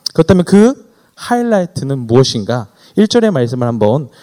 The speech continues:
읽어보길 원하는데요. 일 절 읽겠습니다. "여호와의 말씀이니라. 그때 내가 이스라엘 모든 종족의 하나님이 되고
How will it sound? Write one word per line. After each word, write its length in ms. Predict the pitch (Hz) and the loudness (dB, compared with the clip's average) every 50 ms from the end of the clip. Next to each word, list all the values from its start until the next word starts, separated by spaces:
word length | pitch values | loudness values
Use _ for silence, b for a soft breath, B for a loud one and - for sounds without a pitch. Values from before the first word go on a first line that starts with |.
| b b - | b b -6
읽어보길 400 | 120 120 123 113 117 113 120 110 | -4 -2 0 0 0 2 2 0
원하는데요. 640 | 101 110 127 139 143 131 110 98 101 104 143 202 233 - | 0 0 0 -2 -2 -4 -6 -6 -4 -4 -4 -4 -4 -2
일 120 | - 143 | -4 -2
절 140 | 139 - 123 | -2 -2 -4
읽겠습니다. 680 | 107 - 131 110 - - 104 98 95 92 110 135 196 220 b b b b b b b b b _ - 117 | -4 -4 -6 -6 -6 -8 -10 -8 -6 -2 0 0 0 -2 b b b b b b b b b _ -2 2
"여호와의 540 | 117 120 123 131 135 123 131 147 190 233 226 | 4 6 6 6 6 4 2 0 -2 -4 -6
말씀이니라. 920 | 143 104 101 113 120 120 - - 160 143 123 107 101 98 107 104 92 b b b b b b b _ | -10 -10 -8 -8 -10 -10 -8 -8 -6 -6 -6 -6 -6 -8 -8 -8 -10 b b b b b b b _
그때 680 | - - - - - 175 165 156 139 127 107 95 101 - | -4 -4 -2 0 2 2 4 4 4 2 -2 -6 -8 -4
내가 360 | 104 127 135 143 147 143 143 - | -2 0 2 2 2 2 0 -2
이스라엘 500 | 151 160 - - 165 160 151 151 151 147 | -4 -6 -6 -4 -2 -2 0 0 -2 -4
모든 500 | 135 131 156 175 185 180 185 185 185 180 | -4 -2 -2 0 0 -2 -4 -6 -8 -8
종족의 680 | - - 160 143 143 131 139 131 127 143 160 190 196 b b b b | -8 -8 -6 -6 -4 -2 -2 0 2 0 0 0 -2 b b b b
하나님이 480 | - - 214 208 208 202 185 180 185 170 | -6 -2 0 2 2 2 0 -2 -2 -4
되고 340 | 135 120 104 - 113 95 | -4 -6 -6 -6 -8 -8